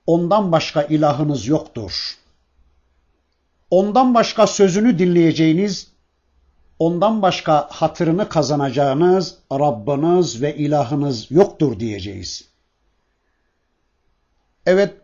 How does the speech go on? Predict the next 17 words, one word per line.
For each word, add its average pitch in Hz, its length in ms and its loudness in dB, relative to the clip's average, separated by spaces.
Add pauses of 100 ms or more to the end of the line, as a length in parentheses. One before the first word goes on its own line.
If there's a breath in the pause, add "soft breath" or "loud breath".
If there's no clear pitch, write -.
(560)
yine 190 320 0
anladığımız 185 760 0
kadarıyla 151 840 0 (240)
tıpkı 180 580 -4 (100)
Nuh 175 320 2
Aleyhisselam'ın 160 720 2
toplumu 156 640 -2
gibi 123 480 -4
Ad 175 340 4 (160)
toplumu 151 520 -4
da 131 300 0
Allah'ı 156 540 2
bilen, 170 580 0
Allah'ı 156 460 2
tanıyan 156 500 2
bir 120 120 -6
toplumdu. 98 640 -10